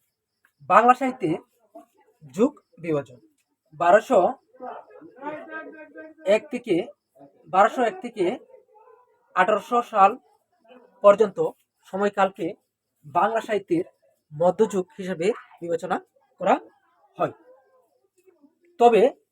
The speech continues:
এই বারোশো এক সাল থেকে আঠারোশো সাল পর্যন্ত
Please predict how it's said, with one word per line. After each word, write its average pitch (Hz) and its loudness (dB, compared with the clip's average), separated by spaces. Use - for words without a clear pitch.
এই 240 0
বারোশো 254 6
এক 208 -2
সাল 254 4
থেকে 254 -8
আঠারোশো 254 0
সাল 165 0
পর্যন্ত 214 2